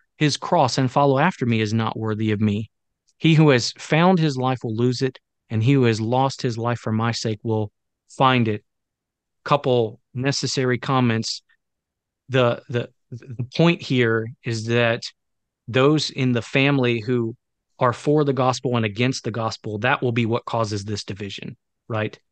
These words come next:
Not that God's causing us to hate one another and things like that. But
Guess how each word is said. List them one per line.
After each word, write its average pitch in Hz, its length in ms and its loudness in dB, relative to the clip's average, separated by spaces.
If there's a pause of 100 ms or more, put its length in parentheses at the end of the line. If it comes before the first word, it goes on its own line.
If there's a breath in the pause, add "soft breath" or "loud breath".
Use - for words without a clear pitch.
(140)
Not 123 240 -2
that 131 140 -4
God's 117 500 -2 (160)
causing 117 340 2
us 113 120 -2
to 110 100 -8
hate 113 260 -6
one 107 160 -6
another 107 320 -4
and 104 100 -4
things 104 220 -6
like 107 180 -8
that. 107 200 -10 (420)
But 120 360 -2